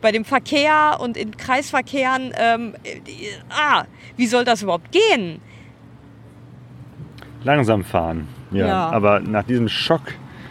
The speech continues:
Speaker 2: ähm, sind wir auch erstmal, äh, ganz langsam
Speaker 1: Ja.
Speaker 2: weitergekrochen und, äh, haben uns dann noch die ein, zwei Stunden bis zur nächsten Stadt, ähm,
Speaker 1: Genau.
Speaker 2: ach nee, genau, wir haben
Speaker 1: Wir
Speaker 2: dann
Speaker 1: haben
Speaker 2: geguckt, was ist denn überhaupt die nächstgrößere Stadt,
Speaker 1: Eben.
Speaker 2: wo es überhaupt irgendwie so etwas wie eine Motorradwerkstatt geben könnte.
Speaker 1: Genau, weil wir wollten nämlich zu einem kleinen Örtchen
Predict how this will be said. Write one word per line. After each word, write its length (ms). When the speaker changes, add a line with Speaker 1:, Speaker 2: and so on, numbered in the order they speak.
Speaker 2:
ähm, 260
sind 200
wir 80
auch 80
erstmal, 840
äh, 40
ganz 460
langsam 340
Speaker 1:
Ja. 60
Speaker 2:
weitergekrochen 920
und, 260
äh, 240
haben 140
uns 140
dann 140
noch 160
die 260
ein, 180
zwei 220
Stunden 340
bis 180
zur 100
nächsten 360
Stadt, 280
ähm, 140
Speaker 1:
Genau. 320
Speaker 2:
ach 120
nee, 140
genau, 200
wir 80
haben 60
Speaker 1:
Wir 60
Speaker 2:
dann 80
Speaker 1:
haben 80
Speaker 2:
geguckt, 220
was 120
ist 100
denn 80
überhaupt 160
die 60
nächstgrößere 800
Stadt, 220
Speaker 1:
Eben. 140
Speaker 2:
wo 40
es 100
überhaupt 520
irgendwie 400
so 120
etwas 260
wie 80
eine 120
Motorradwerkstatt 720
geben 240
könnte. 200
Speaker 1:
Genau, 280
weil 140
wir 140
wollten 260
nämlich 300
zu 180
einem 180
kleinen 540
Örtchen 640